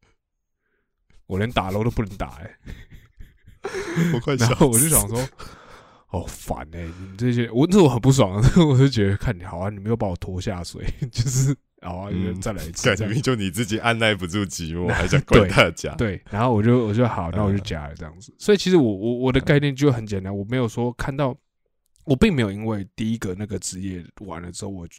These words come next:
Speaker 1: 对于这件事情很有重-，你看，我，我觉得我每一次参加活动的点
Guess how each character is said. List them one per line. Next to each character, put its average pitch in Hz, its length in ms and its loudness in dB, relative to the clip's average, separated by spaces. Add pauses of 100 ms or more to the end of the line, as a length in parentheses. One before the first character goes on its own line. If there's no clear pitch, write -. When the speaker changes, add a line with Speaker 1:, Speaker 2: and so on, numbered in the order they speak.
(540)
Speaker 1:
对 104 140 -2
于 90 260 -8
这 110 120 -8
件 98 160 -6
事 101 160 -12
情 85 200 -16 (120)
很 - 180 -12
有 92 180 -14 (380)
重-， - 180 -8
你 117 80 -8
看， 165 160 -2 (300)
我， 117 160 0
我 113 160 -2
觉 113 100 0
得 147 60 8
我 127 80 6
每 98 200 -4
一 98 40 -2
次 110 160 -2
参 107 100 -6
加 104 140 -4
活 95 160 -8
动 104 160 -6
的 90 160 -8 (100)
点 95 140 -6